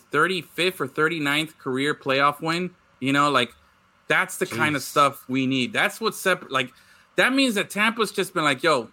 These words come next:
Speaker 2: Yeah,
Speaker 1: stay
Speaker 2: they're
Speaker 1: in there, bro. We got,
Speaker 2: Yeah.
Speaker 1: you got, you know,
Speaker 2: Yeah.
Speaker 1: we gotta get there."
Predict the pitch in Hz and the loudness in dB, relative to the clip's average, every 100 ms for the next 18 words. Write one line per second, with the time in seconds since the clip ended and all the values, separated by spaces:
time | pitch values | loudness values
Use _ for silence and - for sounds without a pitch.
0 | _ _ _ - 170 170 156 175 151 120 | _ _ _ -2 2 4 4 4 2 -4
1 | 117 120 113 117 151 160 170 156 127 131 | -4 -6 -6 -2 0 2 4 4 2 -8
2 | 143 160 143 131 143 147 147 117 110 208 | -6 -4 -6 -4 0 0 0 -2 0 0
3 | 202 113 185 175 151 156 139 - 117 - | -2 0 2 2 0 -2 -2 -2 -8 -8